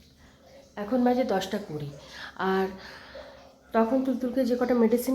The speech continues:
খাওয়ানোর কথা ছিল সেগুলো সব খাইয়ে আমরা সকলে ড্রেস চেঞ্জ করলাম, একটু ফ্রেশ হলাম। মা চা বানিয়ে খেলো, আর আমিও ততক্ষণে ওই টুকিটাকি কাজগুলো সব সারছিলাম। সেরে টেরে আমি তুলতুলকে নিয়ে খেলা করছিলাম, আর সেই ফাঁকে মা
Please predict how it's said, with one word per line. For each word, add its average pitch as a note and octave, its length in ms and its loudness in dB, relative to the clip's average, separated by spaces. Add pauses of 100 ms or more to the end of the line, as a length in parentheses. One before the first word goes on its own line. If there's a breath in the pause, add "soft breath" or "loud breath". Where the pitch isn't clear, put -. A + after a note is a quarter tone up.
খাওয়ানোর A#3+ 420 6
কথা B3 160 0 (100)
ছিল A3+ 140 4 (320)
সেগুলো G#3 260 6 (120)
সব A3 120 6 (140)
খাইয়ে A3+ 360 8 (560 loud breath)
আমরা G3 160 4 (100)
সকলে G#3 260 4 (140)
ড্রেস G3 280 4
চেঞ্জ G#3 160 8 (140)
করলাম, G3+ 260 8 (100)
একটু F#3 140 0 (100)
ফ্রেশ G#3 220 8 (100)
হলাম। G#3+ 260 10 (160)
মা F#3 100 8 (180)
চা F#3+ 140 8 (160)
বানিয়ে G3+ 320 10 (140)
খেলো, B3 260 8 (480 loud breath)
আর G#3 80 4 (100)
আমিও A#3+ 240 10 (100)
ততক্ষণে A#3 420 6
ওই A3+ 120 8
টুকিটাকি G#3+ 360 0 (100)
কাজগুলো G3+ 320 4 (100)
সব A#3 100 2 (120)
সারছিলাম। A#3 500 6 (680 loud breath)
সেরে A#3 280 8
টেরে C4 180 8 (160)
আমি A#3+ 160 8
তুলতুলকে G3+ 420 4
নিয়ে B3+ 200 6
খেলা D4 260 10
করছিলাম, D#3+ 440 2 (500 loud breath)
আর F3 140 2
সেই A3 180 8
ফাঁকে A#3+ 260 8 (120)
মা A3+ 100 10